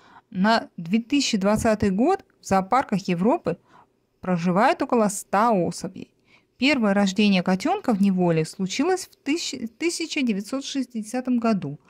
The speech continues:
Однако новорождённые котята умерли в первые дни жизни. Только в тысяча девятьсот семьдесят первом году в неволе родилось жизнеспособное потомство. В-,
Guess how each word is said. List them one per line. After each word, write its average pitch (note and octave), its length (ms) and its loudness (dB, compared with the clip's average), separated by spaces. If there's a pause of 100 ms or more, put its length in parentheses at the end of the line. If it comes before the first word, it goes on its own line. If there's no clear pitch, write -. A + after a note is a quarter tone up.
(280)
Однако F#3+ 560 2 (240)
новорождённые B3+ 580 4
котята C#4 380 0
умерли A3+ 500 4
в G3+ 100 -4
первые A#3 460 2
дни F3 220 4
жизни. D3+ 520 -4 (500)
Только C4+ 380 0
в - 120 -8
тысяча D#4 520 -4
девятьсот B3+ 440 0
семьдесят B3 340 0
первом D#3+ 460 2
году D3+ 480 0
в E3 160 -4
неволе F3+ 560 2
родилось F#3 560 0 (260)
жизнеспособное G3 1040 2
потомство. G3 640 -4 (320)
В-, D#3 240 -8